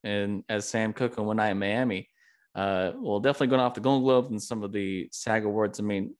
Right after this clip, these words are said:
you know, Sasha did win for the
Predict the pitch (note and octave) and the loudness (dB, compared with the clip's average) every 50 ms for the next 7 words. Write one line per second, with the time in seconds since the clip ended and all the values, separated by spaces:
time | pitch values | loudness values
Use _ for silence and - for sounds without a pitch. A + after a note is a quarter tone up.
0 | - - G#2 G2 G2 F#2+ F#2+ - - _ _ _ _ _ _ _ _ - - B2 | -10 -8 -4 -4 -2 -2 -4 -6 -10 _ _ _ _ _ _ _ _ -6 0 2
1 | A#2+ B2 - - A2 G#2+ A#2+ B2 A#2+ B2 C3 C3+ B2+ B2 A#2 - - - - G#2+ | 2 2 2 0 2 2 2 2 4 4 4 4 4 2 0 -4 -10 -10 -8 -8
2 | G#2 G#2 A2 G#2+ G#2+ G2 G2+ G2 G#2 | -6 -4 -2 -2 0 0 0 -2 -4